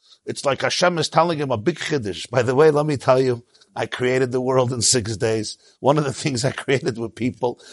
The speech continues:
and one of the abilities from other billions and billions of abilities is they should be able to speak. So I'm telling you, "Okay, Moshe, go back to say, go back to Bereshis."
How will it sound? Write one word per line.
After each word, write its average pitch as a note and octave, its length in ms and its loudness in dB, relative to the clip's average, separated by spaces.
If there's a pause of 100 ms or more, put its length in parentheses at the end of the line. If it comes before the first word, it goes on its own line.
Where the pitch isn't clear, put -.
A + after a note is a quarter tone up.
(100)
and A#2+ 120 -2
one E3 160 4
of E3+ 80 4
the C3+ 280 0
abilities B2+ 840 -2 (340)
from A2+ 280 -4
other C#3+ 280 6
billions C3 640 0
and A2 160 -2
billions C3 440 2
of B2+ 120 -4
abilities E3+ 560 0
is G#3 120 0
they E3 100 0
should D3+ 160 -4
be F#3 80 2
able F#3 160 0
to D#3 120 -2
speak. - 440 -2 (400)
So F#3+ 140 -2
I'm - 100 -4
telling G3 240 -6
you, - 60 -18 (400)
"Okay, F#3 180 0
Moshe, F3+ 380 2
go E3+ 100 6
back F3 200 2
to E3 100 -2
say, D#3+ 240 2 (240)
go D#3 120 0
back E3 220 4
to G3 100 -2
Bereshis." - 760 0